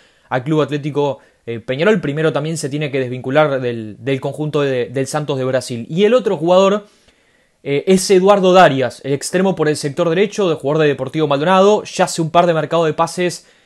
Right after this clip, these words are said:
que Peñarol está interesado en este jugador, ya lo ha dicho también su propio presidente Nacho Rubio. Es un jugador que interesa hace mucho tiempo en, en Peñarol. Darias tiene contrato por unos meses más con, con Deportivo Maldonado, pero hay un interés real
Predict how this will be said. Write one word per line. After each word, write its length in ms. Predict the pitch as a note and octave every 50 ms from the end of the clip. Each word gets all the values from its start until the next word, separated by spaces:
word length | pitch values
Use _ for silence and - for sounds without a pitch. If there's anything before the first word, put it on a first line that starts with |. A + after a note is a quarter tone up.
| _ _ _
que 140 | _ - C#3+
Peñarol 300 | - - C#3+ D3+ E3 E3
está 180 | D3+ - - D#3+
interesado 400 | D3+ B2+ C#3 C#3 - - D#3+ D3
en 60 | C#3+
este 160 | C#3+ - C3+
jugador, 340 | - - D3 F3 G3 G3+ F#3+
ya 160 | - - D3+
lo 100 | C#3+ C#3+
ha 40 | C#3
dicho 200 | D3 D3 - D3
también 240 | B2+ C3 C3+ D3 D3
su 140 | - C#3 B2
propio 240 | C3+ C#3+ C3+ C3+
presidente 420 | A#2 C3 C3 - - C#3+ D3 C3+ C#3
Nacho 240 | C3 C3 - - C3
Rubio. 520 | C3+ D#3+ E3 E3+ F3 F3+ F#3+ G3 F#3 F#3 _ _ _ _
Es 180 | F3 D#3+ -
un 60 | D3
jugador 220 | C3 - D3+ D3 -
que 80 | D3
interesa 340 | C#3 C3 - D3 E3 D#3 D#3
hace 160 | D3+ - C3+
mucho 240 | C#3 D#3 D#3+ D3 D3+
tiempo 300 | C3 D#3+ D#3+ D#3 C#3 C#3+
en, 180 | C3+ B2+ A2+ - _ _ _ _ _ _ _ _ -
en 140 | D3 D3+ D3
Peñarol. 520 | E3 D3+ D#3 E3 E3 F#3 F#3+ G3 G#3+ G#3+ - _ _ _ _ _ _
Darias 300 | - E3 E3+ F3 E3+ E3+
tiene 220 | - G3 F#3 E3+
contrato 500 | D3 E3 D#3+ D#3+ F3+ F3+ F3 D#3+ F3+ F3+
por 140 | D#3 D3+ D3
unos 140 | D3+ D3+ C#3+
meses 220 | D#3+ D#3+ - D3+
más 140 | C3+ D#3+ D#3+
con, 300 | D#3 - C#3+ C#3 C3 A#2+
con 180 | A#2+ - D3 D3
Deportivo 460 | D3+ D3 D3+ D3+ D3 C#3 E3+ E3+ E3+
Maldonado, 480 | E3+ E3 E3+ E3+ E3+ F3 F3+ F#3 E3 -
pero 180 | D#3 D3+ D#3+
hay 60 | E3
un 100 | E3 D#3+
interés 300 | D#3 D3 D3 C#3+ D#3 C#3+
real 460 | C3 C#3 D3+ D3+ D#3+ D#3+ D#3+ E3 D#3+